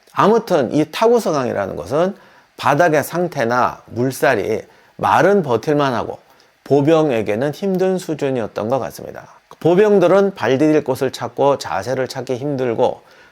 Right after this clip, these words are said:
대형은 이미 망가진 상태였어요. 반면에 카르타고의 정예 기병들은 한니발의 믿음대로 훈련도 잘 되었던 것 같습니다. 아무리 기병이라고 해도 물에서 움직임이 평지 같을 수는 없지만 이 물에서 평지처럼 움직이면서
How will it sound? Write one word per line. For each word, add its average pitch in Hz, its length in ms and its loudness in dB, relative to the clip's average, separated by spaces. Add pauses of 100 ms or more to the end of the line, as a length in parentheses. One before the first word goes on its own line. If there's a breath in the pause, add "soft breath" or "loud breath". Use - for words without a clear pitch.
(100)
대형은 165 580 2
이미 139 240 0
망가진 139 520 0
상태였어요. - 540 -8 (420 soft breath)
반면에 151 640 2
카르타고의 185 640 2
정예 139 320 -2
기병들은 135 680 -2 (260 loud breath)
한니발의 175 640 2
믿음대로 127 500 -2 (100)
훈련도 156 540 0
잘 107 300 -10
되었던 160 360 -2
것 165 100 0
같습니다. - 380 -12 (460 soft breath)
아무리 214 380 4
기병이라고 147 640 2
해도 98 260 0
물에서 151 420 2
움직임이 110 480 -2
평지 160 300 -2
같을 123 240 -4
수는 139 240 -4
없지만 98 520 -8 (480 loud breath)
이 180 180 6
물에서 156 640 2
평지처럼 190 680 2
움직이면서 175 580 2